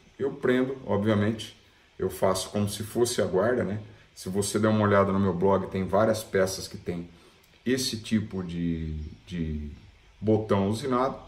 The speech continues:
e eu faço com furo embaixo, depois prendo com um parafuso de cabeça chata, aquele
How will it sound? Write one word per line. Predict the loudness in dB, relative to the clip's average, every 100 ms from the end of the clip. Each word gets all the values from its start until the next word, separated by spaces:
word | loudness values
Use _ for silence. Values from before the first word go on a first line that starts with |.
| -20 -20 _ _ _
e | -4
eu | -2
faço | 0 0 0 -2
com | -4
furo | -2 0 0
embaixo, | 2 2 0 -6 -4
depois | -4 4 4 4 -6 -12 -2
prendo | 2 4 2 0 -4 -16 -20 _ _ _ _ _
com | -2 0 0 -2 -2
um | 0
parafuso | 2 2 0 -2 -4
de | -2
cabeça | -2 0 -2 -6
chata, | -2 0 0 -4
aquele | -6 -6 -6